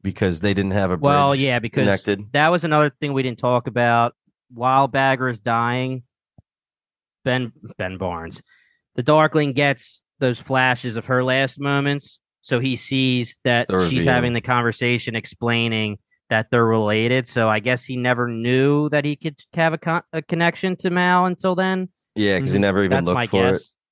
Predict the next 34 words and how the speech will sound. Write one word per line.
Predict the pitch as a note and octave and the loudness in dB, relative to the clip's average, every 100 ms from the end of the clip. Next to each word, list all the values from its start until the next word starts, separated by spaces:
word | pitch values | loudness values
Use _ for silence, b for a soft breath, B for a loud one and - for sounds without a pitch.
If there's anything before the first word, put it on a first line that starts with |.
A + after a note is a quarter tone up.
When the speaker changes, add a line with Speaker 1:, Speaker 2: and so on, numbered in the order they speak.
| - | -4
Speaker 1:
No, | B2 G#2+ G2 | 0 2 2
I | G2+ | 0
totally | C3+ C3+ A2+ G2 | 2 2 2 0
agree. | F2+ G2 E2+ - b b | 0 -2 -4 -6 b b
And | A2+ | 0
that | C3 | 2
was | G#2 | 0
sick, | - G2 E2 - | 0 0 -2 -4
too, | - F2+ | 0 0
the | E2 | 2
fact | - F2+ E2+ | 2 2 2
that | E2+ | 0
he | F2+ | 0
gets | D#2+ E2+ - | 2 0 2
that | F2 C#2+ | 0 0
bit | E2+ E2+ - | 0 0 0
of | F2 | 0
information | E2 D#2 - E2 D2+ E2 D#2 _ - | 0 0 0 0 0 -2 -4 _ -2
just | E2+ D#2 | -2 0
by | - D#2 - _ | 0 0 0 _
killing | - E2 D#2+ | 0 0 0
his | - | 0
mom | D2 D#2 E2 b b | 2 2 -2 b b
and | - | -10
seeing, | - E2 E2 | -2 0 2
like, | E2+ | 0
her | - | 0
Speaker 2:
Yeah. | E2+ | 2
Speaker 1:
last | E2 E2 | 0 0
moments. | E2 E2 - - B B | 2 2 -2 -8 B B
That | - F#2+ | 0 4
was | F2+ D#2+ | 4 2
really | E2 E2 | 2 0
cool. | - D#2+ D#2 | -2 -4 -4